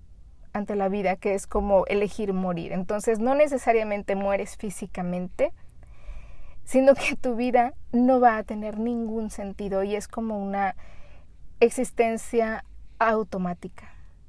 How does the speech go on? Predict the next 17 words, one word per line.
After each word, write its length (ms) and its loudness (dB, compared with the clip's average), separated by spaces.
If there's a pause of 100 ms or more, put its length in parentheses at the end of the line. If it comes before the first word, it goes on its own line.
(1600)
El 100 4
segundo 440 4
punto 440 0
es, 400 0 (200)
identifica 1080 0 (100)
la 280 8
gravedad 600 6
de 180 0 (160)
tu 160 0
situación. 800 -2 (120)
Ponle 360 4
una 240 4
escala. 720 0 (760)
De 300 10
cero 340 4
a 100 8
cien, 440 0